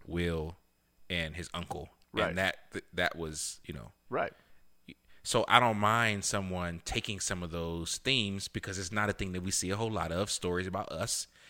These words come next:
Speaker 1: especially those types of stories, which are unique stories about us.
Speaker 2: And, and especially in a way, and I'll, and I, I will applaud Kenya Barris for, uh, trying to, for doing this and doing it well until, you know, his own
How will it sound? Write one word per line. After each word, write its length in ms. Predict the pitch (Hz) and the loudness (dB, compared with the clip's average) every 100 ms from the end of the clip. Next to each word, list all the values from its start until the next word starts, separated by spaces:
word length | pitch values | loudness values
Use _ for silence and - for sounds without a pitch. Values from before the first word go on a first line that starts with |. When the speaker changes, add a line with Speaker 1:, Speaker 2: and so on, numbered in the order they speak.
| - | -8
Speaker 1:
especially 480 | 104 - 123 - 95 | -6 -2 -2 0 -6
those 400 | 82 101 120 - | -2 4 4 4
types 240 | 101 87 | 0 -2
of 80 | 87 | -4
stories, 400 | - 87 80 80 | -2 -2 -2 -4
which 180 | 92 - | -6 -6
are 60 | |
unique 520 | 85 95 113 127 180 85 | -6 -4 -2 0 0 0
stories 360 | - 95 85 | -2 2 0
about 220 | 80 73 71 | 0 -4 -6
us. 200 | - - | -4 2
Speaker 2:
And, 240 | 156 156 - | 2 2 2
and 140 | 147 147 | 4 4
especially 480 | 143 165 185 185 | 4 4 4 4
in 100 | 165 | 4
a 60 | 135 | 6
way, 260 | 127 131 120 | 6 6 6
and 80 | |
I'll, 180 | 127 123 | 6 4
and 140 | - 123 | 4 0
I, 80 | - | 0
I 100 | 120 | 2
will 200 | 117 131 | 2 2
applaud 400 | 131 - 123 113 | 0 2 4 2
Kenya 320 | - 123 120 113 | 0 -2 0 0
Barris 340 | 113 110 110 | 2 2 2
for, 380 | - 107 98 - - | 0 0 0 -4 -6
uh, 380 | 104 101 98 85 - - | -2 0 0 -2 -8 -18
trying 540 | - - 120 120 123 117 | -6 2 4 4 0 -6
to, 140 | - | -10
for 240 | - 131 | -2 0
doing 460 | 110 120 190 220 151 | 0 2 8 8 8
this 220 | 127 117 | 6 4
and 100 | 120 | 0
doing 200 | 123 151 | 2 4
it 100 | 123 | 4
well 220 | 113 123 | 6 6
until, 320 | 117 110 120 110 | 4 0 0 0
you 100 | 110 | 0
know, 160 | 101 | 0
his 160 | 104 98 | -2 -4
own 460 | 104 107 104 104 | -2 -2 -2 -6